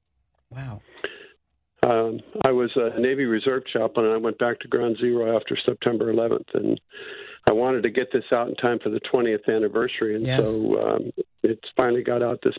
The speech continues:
Speaker 2: past week, and so I'm just trying to let people know about that.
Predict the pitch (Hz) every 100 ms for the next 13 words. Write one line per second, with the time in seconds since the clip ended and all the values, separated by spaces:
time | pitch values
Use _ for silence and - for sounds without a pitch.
0 | - 120 117 - 123 127 - 110 113 -
1 | _ - - - - - - - - 117
2 | 113 110 110 123 - 117 110 107 107 -
3 | 113 117 113 110 113 107 113 - 117 -